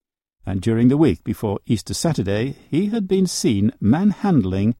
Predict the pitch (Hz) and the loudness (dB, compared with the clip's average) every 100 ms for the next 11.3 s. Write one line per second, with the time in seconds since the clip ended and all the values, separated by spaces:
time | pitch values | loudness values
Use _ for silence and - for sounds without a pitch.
0 | _ _ 113 - 135 - 135 104 101 196 | _ _ -10 -6 -6 -4 -6 -4 -2 0
1 | 190 - 170 156 160 147 147 180 92 - | -2 -2 -6 -4 -4 -6 -4 -4 -4 -6
2 | - 110 101 85 165 139 92 92 - 139 | -6 -4 -4 -4 0 0 -2 -6 -8 -2
3 | 196 190 101 87 113 131 127 - _ _ | 0 0 -4 -2 2 4 4 0 _ _
4 | _ _ _ _ - 87 92 110 117 123 | _ _ _ _ -10 -6 -2 0 2 2
5 | 117 120 107 98 95 107 - - 117 - | 2 0 0 -2 -4 -6 -8 -4 -4 -4
6 | - - _ _ _ _ _ _ _ _ | -14 -20 _ _ _ _ _ _ _ _
7 | _ - 131 - 139 165 196 175 196 135 | _ -8 -8 -4 -2 0 0 2 2 2
8 | 110 92 98 101 98 95 95 - 92 98 | -2 -4 -6 -6 -2 -2 -4 -4 -4 -4
9 | 90 - 131 135 123 127 117 131 147 147 | -4 -2 0 0 -2 -2 -4 -4 0 0
10 | 101 95 101 95 98 101 90 104 101 95 | 0 -2 -4 -4 -4 -4 -4 -2 -2 -2
11 | 113 117 113 | -4 -4 -6